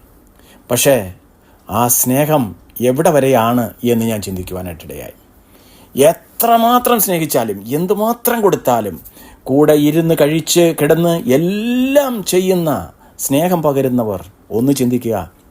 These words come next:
എതുവരെയാണ് നമ്മളുടെ സ്നേഹം? ഞാ-, നമ്മൾ പറയും, ഒരു ചിലരോട് ഞാൻ ഈ ചോദ്യം ചോദിച്ചപ്പോൾ പറഞ്ഞു, "പണമുള്ളിടത്തോളം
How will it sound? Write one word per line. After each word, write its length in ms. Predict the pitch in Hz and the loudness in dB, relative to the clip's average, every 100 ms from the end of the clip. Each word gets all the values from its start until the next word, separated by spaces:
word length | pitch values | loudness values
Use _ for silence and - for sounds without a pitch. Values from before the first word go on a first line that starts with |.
| - _ _ _ _ - | -20 _ _ _ _ -8
എതുവരെയാണ് 680 | 110 120 151 123 120 98 104 85 - - - - - | 0 2 4 4 2 0 -4 -8 -14 -20 -20 -14 -6
നമ്മളുടെ 280 | 104 107 98 | -2 0 -2
സ്നേഹം? 420 | - 98 82 - - _ _ _ - _ _ _ - - - - - | -2 -4 -8 -12 -16 _ _ _ -20 _ _ _ -20 -20 -20 -20 -6
ഞാ-, 280 | 110 120 113 120 | 0 2 2 0
നമ്മൾ 320 | 120 123 135 | 2 4 4
പറയും, 380 | 131 120 127 127 120 - | 4 4 2 0 -4 -2
ഒരു 180 | 123 143 | 2 4
ചിലരോട് 400 | 143 143 139 143 | 4 6 4 4
ഞാൻ 200 | 139 139 | 2 2
ഈ 80 | 135 | 2
ചോദ്യം 320 | 139 143 147 | 2 2 4
ചോദിച്ചപ്പോൾ 400 | 143 139 143 135 | 4 4 2 2
പറഞ്ഞു, 320 | 135 127 127 104 90 - _ - - - - 139 | 0 2 -2 -2 -8 -20 _ -20 -20 -20 -6 0
"പണമുള്ളിടത്തോളം 920 | 147 185 180 156 131 123 123 110 92 | 2 4 4 4 2 2 0 0 -2